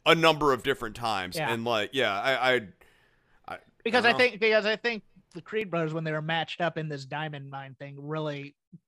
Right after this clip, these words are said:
Speaker 2: looked at Bivens and also Roddy as guys to help guide them, to help mentor them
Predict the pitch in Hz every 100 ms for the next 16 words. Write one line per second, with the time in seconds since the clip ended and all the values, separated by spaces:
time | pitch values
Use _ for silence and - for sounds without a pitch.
0 | _ _ 180 170 165 160 147 _ _ _
1 | _ _ - 170 165 160 147 151 160 156
2 | 156 147 139 143 - 151 170 170 139 135
3 | _ _ _ _ - 170 160 160 165 156
4 | 160 175 160 151 160 151 139 120 117 143
5 | 180 156 _ 165 165 156 143 127 117 107